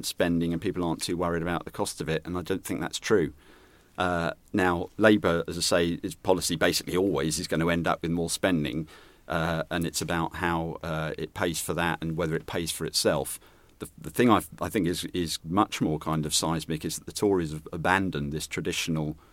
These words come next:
um, you know, uh, use the word austerity, but the fiscal rectitude, uh, policy,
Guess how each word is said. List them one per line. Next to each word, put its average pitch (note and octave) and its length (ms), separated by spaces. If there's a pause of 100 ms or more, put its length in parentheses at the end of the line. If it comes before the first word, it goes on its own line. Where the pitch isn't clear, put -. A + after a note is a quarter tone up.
(360)
um, D#2+ 540 (120)
you F2+ 120
know, D#2 260 (340)
uh, D#2+ 280 (1080)
use E2+ 240
the D#2+ 60
word D#2 200
austerity, D#2 600
but D2+ 200
the E2 80
fiscal - 400
rectitude, D#2 760
uh, D2 320
policy, C#2+ 540